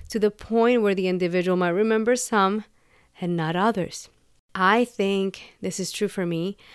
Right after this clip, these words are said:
I have been told of traumatic events that happened that I don't remember.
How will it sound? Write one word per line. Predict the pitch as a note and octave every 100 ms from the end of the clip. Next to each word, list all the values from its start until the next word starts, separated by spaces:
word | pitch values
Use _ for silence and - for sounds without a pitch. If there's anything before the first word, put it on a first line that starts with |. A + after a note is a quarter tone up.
| - -
I | F#3
have | F#3+ G#3
been | G#3+ G#3
told | G3 F#3
of | F#3
traumatic | G3+ E3+ E3+ E3+
events | F3 E3 D#3+ G3 - - -
that | F3
happened | D#3 - E3 - G3 F#3+
that | F3
I | E3+ D#3+ -
don't | F3+ D#3+ D#3+
remember. | E3 D#3+ D#3 D3 D3